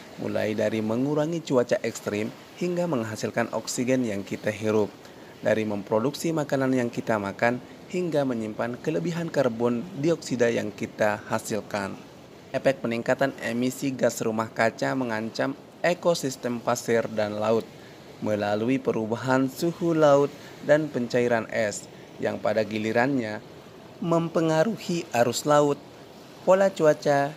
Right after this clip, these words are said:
dan permukaan laut. Karena kapasitas penyerap karbon laut telah terlampaui, kita juga melihat kimiawi laut berubah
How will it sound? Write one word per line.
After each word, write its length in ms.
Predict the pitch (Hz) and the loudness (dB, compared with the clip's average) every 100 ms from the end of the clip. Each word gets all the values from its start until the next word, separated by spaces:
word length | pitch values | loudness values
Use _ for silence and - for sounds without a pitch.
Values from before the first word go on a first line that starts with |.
| - | -4
dan 240 | 113 110 | -2 -2
permukaan 640 | 107 120 113 107 117 120 113 | -2 -2 -2 -2 0 2 4
laut. 320 | 110 110 - - - - - - - - | 2 2 -4 -18 -20 -20 -20 -20 -14 -6
Karena 180 | 170 185 | -2 0
kapasitas 760 | 180 139 120 - 135 135 127 - | 2 2 2 0 2 2 2 0
penyerap 400 | 113 110 107 101 - - - - | -4 -2 -2 -4 -12 -20 -20 -6
karbon 640 | 139 151 139 120 120 120 - - - | 0 0 0 0 0 -2 -10 -20 -12
laut 460 | 131 156 151 127 - - | -2 0 0 -2 -4 -8
telah 300 | 101 101 - - - | -4 -4 -6 -14 -4
terlampaui, 720 | 143 135 120 107 117 123 104 101 | -2 2 2 0 0 0 0 -8
kita 240 | - 151 180 | -8 -2 0
juga 320 | 143 127 120 | 2 4 2
melihat 480 | - 113 110 127 - - | 0 -6 -4 -4 -4 -8
kimiawi 640 | 180 175 151 143 143 139 | -6 -2 -2 -2 0 2
laut 320 | 123 117 113 | 2 2 -2
berubah 560 | - 139 151 135 127 | -2 -2 0 2 0